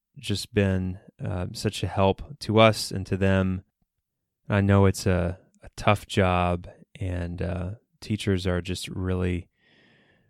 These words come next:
really special people. So, yep, I, that's it. I just wanted to, uh, throw that out there. Um, if you're a teacher,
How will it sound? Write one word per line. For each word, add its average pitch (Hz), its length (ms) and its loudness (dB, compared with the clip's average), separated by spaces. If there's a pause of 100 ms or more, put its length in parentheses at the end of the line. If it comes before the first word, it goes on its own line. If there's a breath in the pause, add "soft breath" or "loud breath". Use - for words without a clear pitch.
really 160 220 8
special - 380 2
people. 92 360 -4
So, 104 360 4
yep, 131 220 2
I, 165 180 0
that's - 300 0
it. 127 220 4
I 117 100 0
just 113 220 -6
wanted 117 240 2
to, 107 300 4 (260)
uh, - 120 -6 (120)
throw 117 320 4
that 104 180 6
out 101 260 2
there. 95 460 0 (140)
Um, 92 440 -6 (160)
if - 120 -8
you're 127 120 4
a - 40 4
teacher, 113 540 4